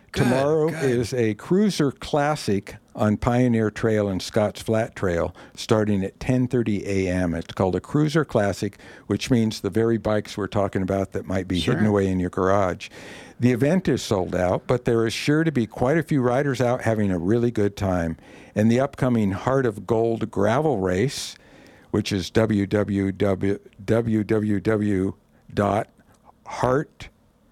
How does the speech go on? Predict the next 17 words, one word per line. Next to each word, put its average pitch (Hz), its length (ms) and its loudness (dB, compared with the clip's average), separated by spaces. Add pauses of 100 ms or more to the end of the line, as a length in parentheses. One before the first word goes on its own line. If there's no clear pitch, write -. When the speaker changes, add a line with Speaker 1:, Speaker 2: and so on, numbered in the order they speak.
(1000)
Speaker 2:
heart 139 420 0
to, 151 380 0 (920)
heart 147 240 2
of 117 140 -4
gold 110 400 0 (320)
gravel 104 720 0 (100)
dot 90 280 -2
com. 92 420 0 (880)
w 131 260 2
w 120 380 0
w 107 480 0
heart 123 240 0
of 107 300 -4
gold 107 440 0
gravel 104 380 2
dot 92 280 -2
com, 95 380 0